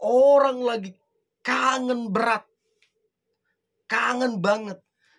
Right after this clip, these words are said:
dia akan berusaha untuk menghubungi. Bahkan bila perlu, dia berusaha ingin ketemu kamu.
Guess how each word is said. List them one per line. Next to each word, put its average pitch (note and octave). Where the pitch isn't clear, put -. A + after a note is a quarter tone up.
dia G3+
akan F#3+
berusaha E3+
untuk F#3
menghubungi. D#3
Bahkan A#3
bila A3
perlu, A#3
dia G3
berusaha G#3+
ingin A3+
ketemu B3
kamu. B3